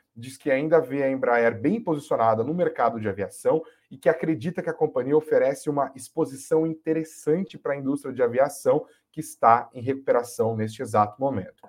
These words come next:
Seguindo a mesma linha, os especialistas do Goldman Sachs e do Santander destacaram que o primeiro trimestre do ano costuma, de fato, ser mais fraco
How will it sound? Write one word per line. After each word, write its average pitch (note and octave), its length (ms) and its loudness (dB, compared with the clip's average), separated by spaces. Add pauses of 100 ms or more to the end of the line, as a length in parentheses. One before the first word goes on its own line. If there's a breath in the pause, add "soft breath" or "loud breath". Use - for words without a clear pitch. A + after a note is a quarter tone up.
(240 soft breath)
Seguindo D#3+ 300 2
a D#3+ 60 12
mesma D#3 300 4
linha, C#3 380 -2 (180)
os C3+ 300 2
especialistas C3 720 -4
do A2+ 100 -4
Goldman D3 380 0
Sachs G3 440 -2
e F3+ 60 -2
do F3 120 -2
Santander C#3 760 4 (240 loud breath)
destacaram B2+ 520 4
que D3 100 -4
o C3+ 40 0
primeiro D#3 380 2
trimestre A#2+ 480 -2
do C3+ 140 6
ano D#3+ 120 6
costuma, E3 460 -2
de E3+ 100 -4
fato, C#3 320 6
ser F#3+ 300 0
mais B2+ 260 -4
fraco - 480 2